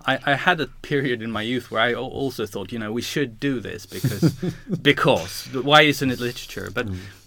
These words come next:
Speaker 1: it's not that it's not literature for any qualitative
Speaker 2: Yeah.
Speaker 1: values, but comics, it's, it's a different medium.
Speaker 2: The,
Speaker 1: It
Speaker 2: the
Speaker 1: operates on its own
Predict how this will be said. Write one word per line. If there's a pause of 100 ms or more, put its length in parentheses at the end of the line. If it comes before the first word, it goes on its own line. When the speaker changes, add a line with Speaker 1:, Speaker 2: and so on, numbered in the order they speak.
(160)
Speaker 1:
it's
not (160)
that
it's
not
literature
for
any
qualitative
Speaker 2:
Yeah.
Speaker 1:
values,
but (180)
comics, (120)
it's,
it's
a
different
medium. (380)
Speaker 2:
The, (100)
Speaker 1:
It
Speaker 2:
the
Speaker 1:
operates
on
its
own